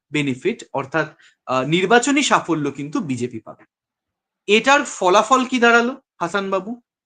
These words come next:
এটার ফলে এখন এমন দাঁড়ালো যে বিজেপির সঙ্গে গিয়ে আপনার এনডিএর সিট সংখ্যা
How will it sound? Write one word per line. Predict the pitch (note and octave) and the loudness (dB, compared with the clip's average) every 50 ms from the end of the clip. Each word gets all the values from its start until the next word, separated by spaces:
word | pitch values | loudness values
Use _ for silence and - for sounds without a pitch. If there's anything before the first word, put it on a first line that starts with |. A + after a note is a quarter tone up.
| _ - | _ 0
এটার | F3 F#3+ F#3 A3 B3 B3+ | 0 2 4 4 2 2
ফলে | B3 - - G3+ G3+ G#3 G#3 | 2 0 -2 0 4 4 4
এখন | G#3+ G#3 A3+ G#3+ | 4 2 0 -2
এমন | G3 F3 F3 F#3 F#3 | 0 0 -2 -2 -2
দাঁড়ালো | E3+ D3 C3+ C3+ C3 C3 D3 F3 A3 G3+ | -2 -2 -2 -2 -4 -4 -2 -2 -4 -4
যে | F3 G3 G3 | -4 -4 -4
বিজেপির | E3+ C#3 D3+ D#3 C#3 D#3+ F#3+ F#3 F#3 A3+ A3 A3 A#3 A#3 F#3+ - _ | -4 -6 -8 -6 -4 -2 -4 -4 -4 -6 -4 -4 -4 -4 -6 -8 _
সঙ্গে | - - - - D#3+ D#3 E3 F3 F3+ F3+ G3+ G3 | -16 -14 -10 -6 -6 -6 -6 -6 -6 -4 -4 -6
গিয়ে | E3+ D#3 E3+ E3+ C#3+ C3+ B2+ - _ _ _ _ _ _ _ _ - | -6 -6 -4 -4 -4 -4 -4 -8 _ _ _ _ _ _ _ _ 0
আপনার | D3 - - - F#3 F#3 F#3+ G3+ G#3 G3 - _ - | 0 0 0 0 -2 -2 0 0 0 -2 -4 _ 4
এনডিএর | E3 E3+ F3+ F#3 G3 F#3 A3+ G#3+ F3 D#3 C#3 C#3+ C#3+ _ _ _ _ _ _ _ _ _ _ _ _ _ _ _ _ _ _ _ | 4 4 4 2 -4 -4 0 2 2 2 2 0 -8 _ _ _ _ _ _ _ _ _ _ _ _ _ _ _ _ _ _ _
সিট | - - - - - - A#3+ A#3+ A#3+ A#3+ | -18 -16 -14 -14 -6 0 2 2 2 0
সংখ্যা | - - B3 A#3+ A3+ - A#3 A#3+ | -2 -2 -2 -2 -2 0 0 0